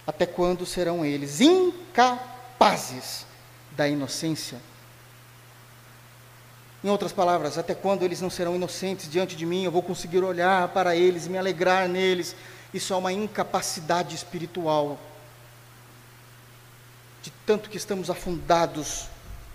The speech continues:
no nosso jeito de viver, nas nossas idolatrias, nos nossos erros.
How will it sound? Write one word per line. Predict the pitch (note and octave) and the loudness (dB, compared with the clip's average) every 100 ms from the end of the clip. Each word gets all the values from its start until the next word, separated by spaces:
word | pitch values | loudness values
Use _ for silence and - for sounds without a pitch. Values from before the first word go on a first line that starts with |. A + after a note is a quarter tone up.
| - - - - | -20 -20 -12 -4
no | F3 | -2
nosso | E3 - | -2 -4
jeito | C#3+ D#3 F#3+ F3+ | -4 0 0 -2
de | D3+ | -6
viver, | D3 C#3 C#3+ E3 D#3 | -8 -6 0 0 2
nas | C#3+ B2+ | -2 -2
nossas | D#3 F3 F3 D#3 | 2 2 2 -2
idolatrias, | D#3 E3 D3 - F3 E3 C#3 | -2 -2 -2 -6 -6 -4 -4
nos | D#3+ D#3 D3 | -4 -6 -2
nossos | D#3+ F3 F3 E3+ C#3 D#3+ | 2 2 0 -10 -10 -2
erros. | F3 - D#3 - - | -2 -2 -8 -14 -16